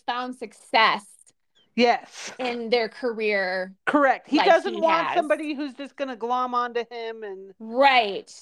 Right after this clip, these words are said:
Speaker 2: and
Speaker 1: Like,
Speaker 2: his
Speaker 1: watch,
Speaker 2: fame.
Speaker 1: like, that independent, "I've got my thing, you've got yours, but we come together and are supportive of each other."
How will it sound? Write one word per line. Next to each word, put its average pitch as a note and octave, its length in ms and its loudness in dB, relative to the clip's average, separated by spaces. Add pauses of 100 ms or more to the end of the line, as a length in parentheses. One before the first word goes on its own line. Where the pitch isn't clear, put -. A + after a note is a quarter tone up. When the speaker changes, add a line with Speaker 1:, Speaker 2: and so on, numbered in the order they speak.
(140)
Speaker 2:
and A#3+ 160 0
Speaker 1:
Like, A#3+ 120 6
Speaker 2:
his A#3+ 140 -2
Speaker 1:
watch, - 80 -20
Speaker 2:
fame. A#3 500 4
Speaker 1:
like, A#3 380 -8
that A3+ 220 -4 (100)
independent, A3+ 1080 -12
"I've G#3+ 220 -4
got A3 220 0
my G#3+ 280 -6
thing, G#3+ 340 -10
you've G#3+ 160 -12
got F#3+ 240 -4
yours, G3+ 580 -8
but F#3+ 180 -8
we G#3 120 -12
come G3+ 280 -12
together F#3+ 400 -4
and F#3+ 160 -8
are F3+ 140 -8
supportive F#3+ 580 -10
of D3 140 -6
each C#3 180 -14
other." F#2+ 400 -8